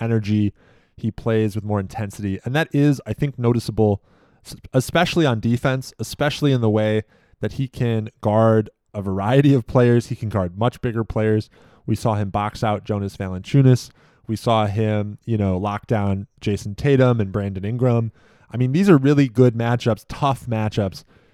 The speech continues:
Killian does not shy away from and is, is a really strong N B A level defender already. So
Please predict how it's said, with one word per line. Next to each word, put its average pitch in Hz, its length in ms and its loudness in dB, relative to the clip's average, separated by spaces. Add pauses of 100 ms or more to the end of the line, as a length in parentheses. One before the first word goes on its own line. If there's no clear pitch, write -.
(160)
Killian 139 300 2
does 107 140 2
not 110 280 -4
shy 104 260 -2
away 95 260 0
from 95 400 -4 (480)
and 98 440 -4
is, 113 220 0 (100)
is 117 160 0
a 120 40 6
really 135 420 4
strong 110 680 2
N 135 140 4
B 127 160 4
A 113 60 2
level 101 440 0 (380)
defender 101 520 0
already. 87 560 -4
So 113 380 4